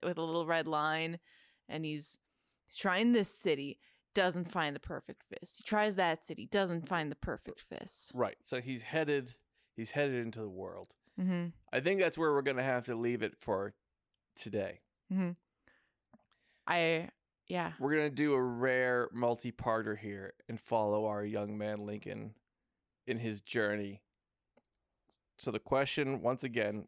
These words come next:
Speaker 2: we'll come back to part two, is if Abraham Lincoln was deeply into fisting and midgets,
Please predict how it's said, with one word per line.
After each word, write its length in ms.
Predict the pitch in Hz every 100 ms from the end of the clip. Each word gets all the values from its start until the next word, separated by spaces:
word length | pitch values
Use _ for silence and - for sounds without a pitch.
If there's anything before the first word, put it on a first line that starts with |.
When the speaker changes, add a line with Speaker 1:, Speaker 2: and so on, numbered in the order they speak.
| -
Speaker 2:
we'll 120 | 113
come 180 | - 117
back 220 | 120 117
to 80 | -
part 320 | - 117 87
two, 400 | - 104 95 - - _ _
is 240 | 110 98 - _
if 140 | 127 -
Abraham 520 | 127 127 131 131 120
Lincoln 260 | 117 123
was 160 | 107 104
deeply 420 | - 131 - 135
into 140 | 131 131
fisting 460 | - 123 - 123
and 120 | 120
midgets, 420 | 107 104 104 -